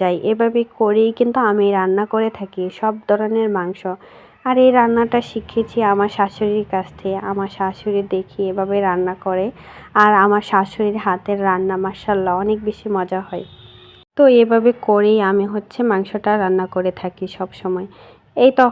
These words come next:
এখানে সুন্দরভাবে আমি মাংসটাকে কষিয়ে নিচ্ছিলাম। আর মাশাআল্লাহ মাংসটা খেতে অনেক বেশি মজা হয়েছিল। দেশি হাঁস বলে কথা, আর দেশি হাঁসের মজাই কিন্তু আলাদা।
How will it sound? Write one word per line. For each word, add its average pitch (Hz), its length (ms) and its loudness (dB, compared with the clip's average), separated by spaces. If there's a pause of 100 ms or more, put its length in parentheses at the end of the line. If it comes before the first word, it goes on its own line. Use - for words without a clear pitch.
(200)
এখানে 226 380 0
সুন্দরভাবে 233 720 0
আমি 202 240 0
মাংসটাকে 202 640 -4 (100)
কষিয়ে 196 400 -4
নিচ্ছিলাম। 190 580 -6 (500)
আর 214 280 4 (220)
মাশাআল্লাহ 202 560 0 (200)
মাংসটা 208 420 -2
খেতে 208 420 -6 (140)
অনেক 202 360 2 (100)
বেশি 226 260 -2
মজা 196 380 0
হয়েছিল। 196 520 -6 (260)
দেশি 202 300 -2
হাঁস 196 400 -6 (300)
বলে 202 260 -2 (100)
কথা, 185 380 -2 (460)
আর 262 180 6
দেশি 254 300 6
হাঁসের 233 440 0
মজাই 214 440 0
কিন্তু 214 320 -4
আলাদা। 185 440 -2